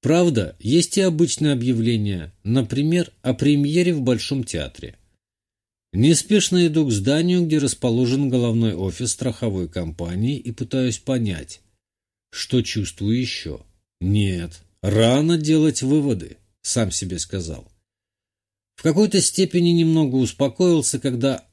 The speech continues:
охрана офисного здания попыталась докопаться. Прямо ностальгия по старым временам нахлынула.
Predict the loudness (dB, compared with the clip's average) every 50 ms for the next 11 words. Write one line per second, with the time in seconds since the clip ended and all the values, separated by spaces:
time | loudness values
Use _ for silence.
0 | _ -4 -4 -4 -4 -4 -2 0 2 2 2 2 2 0 -2 -2 -2 -2 -4 -2
1 | -2 -4 -6 -4 -2 -2 -2 0 -2 -2 -2 -2 -2 -2 0 0 0 0 0 -2
2 | -6 -10 -10 -12 -10 -4 -2 0 0 0 0 -2 -2 -4 -4 -4 -4 -6 -6 -6
3 | -6 -8 -8 -6 -8 -10 -10 -12 -16 _ _ _ _ _ _ _ _ _ _ _
4 | _ 0 2 4 6 6 4 4 4 4 4 4 2 2 2 0 -2 0 0 0
5 | 0 0 0 -2 -2 0 0 0 -2 -2 -4 -4 -4 -4 -2 -2 0 0 0 0
6 | 0 0 0 0 -2 -2 -2 -2 -4 -4 -4 -6 -6 -6 -6 -8 -8 -10 -10 -10
7 | -10 -10 -8 -8 -10 -10 -10 -12 -12 -14 -16 -20